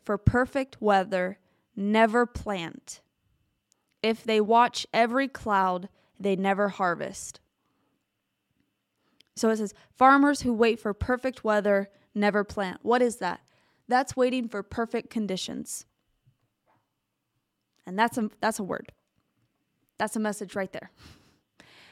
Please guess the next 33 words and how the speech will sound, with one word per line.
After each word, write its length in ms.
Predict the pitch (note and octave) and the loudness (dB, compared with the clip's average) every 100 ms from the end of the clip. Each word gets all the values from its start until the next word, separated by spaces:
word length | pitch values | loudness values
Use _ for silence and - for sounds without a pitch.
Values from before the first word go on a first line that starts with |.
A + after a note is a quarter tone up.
| _ _ _ _ | _ _ _ _
Waiting 420 | A3+ B3 C#4 D4 | 4 4 6 2
for 160 | C4+ A3+ | 0 -2
perfect 640 | - A3+ A3 A#3+ A3 _ _ _ | -2 -4 -4 -8 -10 _ _ _
conditions. 840 | - G#3+ F#3+ F#3+ - G2 - - - _ _ _ _ _ | -10 -8 -6 -6 -10 -14 -12 -12 -14 _ _ _ _ _
Farmers 480 | - A#3+ B3+ C4+ C4 | 0 2 4 2 0
who 100 | C4 | 0
wait 240 | A#3 A3+ | 0 0
for 280 | - G#3+ G3+ _ _ | -2 -4 -4 _ _
perfect 400 | A3+ A#3 A#3 - | -2 -2 -4 -4
weather 400 | G3+ F#3 E3+ G#3 | -2 -2 -4 -8
will 140 | G3 G3 | -6 -4
never 320 | F#3+ F#3+ F#3+ | -4 -4 -4
plant. 480 | - F3 - - - _ _ _ - | -6 -16 -16 -18 -20 _ _ _ -6
They'll 120 | F#3 | -2
never 260 | G#3 G#3 | 0 0
start. 360 | G#3 - F3+ - - - - | -2 -6 -10 -10 -20 -14 -2
They'll 120 | G3+ | 0
never 280 | G3+ G3+ G3 | 2 2 0
do 380 | G3 G3+ G3 F#3+ - _ _ | 2 4 2 0 -12 _ _
what 180 | G3 G3 | 2 2
it 120 | F#3 | 2
is 200 | F#3 F3 | -2 -2
they, 300 | - F#3 F3+ - | -2 -2 -2 0
they 340 | F#3+ F#3 - _ _ - | 0 0 -4 _ _ -6
are 60 | |
supposed 340 | F#3+ - G3 - | -6 -4 -4 -4
to 60 | |
be 80 | F#3+ | -6
doing. 340 | F3+ D#3+ D#3 G3 _ _ _ _ _ _ _ _ _ _ _ _ _ _ _ _ _ _ - | -6 -8 -10 -14 _ _ _ _ _ _ _ _ _ _ _ _ _ _ _ _ _ _ -2
And 80 | A3 | 0
if 80 | G#3+ | 2
they 140 | A3 | 4
wait 320 | A3 G#3+ - | 4 2 -2